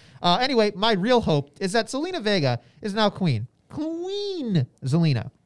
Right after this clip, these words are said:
Now, she didn't get the, you know, the, the real star treatment when it came to actually wrestling slash getting the crown, but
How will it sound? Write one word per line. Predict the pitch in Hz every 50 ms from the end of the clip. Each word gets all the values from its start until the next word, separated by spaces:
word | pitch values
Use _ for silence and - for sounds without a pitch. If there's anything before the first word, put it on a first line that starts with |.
| _ _ _ _ _ _ _ _ _ _ _ _ _ - - _ - - - -
Now, | 208 269 262 247
she | 254 302
didn't | 381 392 381
get | 359 330 247
the, | 262 254
you | 247 233 233
know, | 226 202
the, | 190 190
the | 160 185 185
real | 214 233 226 220
star | 226 - 240 208 202 190
treatment | - - 190 196 175 170 170 160
when | 160 156
it | 156 -
came | - 160 156 147 147 131
to | - 131 -
actually | 143 151 143 - - 135
wrestling | 113 131 139 139 - - 139 135 127 131
slash | 120 - 135 131 127 123 -
getting | - 131 131 123 123
the | 120 110
crown, | - - - 131 127 127 123 123 123
but | 117 120 117 -